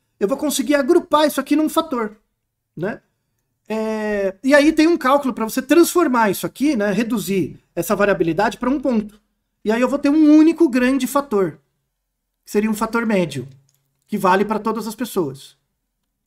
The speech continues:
Eu vou ter um único grande fator aqui, ó. Tudo bem, gente? Perceberam, ó, que de uma lógica que vem do Pitágoras, muito simples,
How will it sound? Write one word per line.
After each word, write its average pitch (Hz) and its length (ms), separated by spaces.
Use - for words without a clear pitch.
Eu 139 60
vou 180 100
ter 208 80
um 226 200
único 285 280
grande 240 400
fator 208 440
aqui, 139 260
ó. 107 60
Tudo 185 160
bem, 247 180
gente? 214 400
Perceberam, 339 540
ó, 196 260
que - 160
de 311 80
uma 403 120
lógica 277 380
que 247 100
vem 262 140
do - 80
Pitágoras, 190 520
muito 339 220
simples, - 640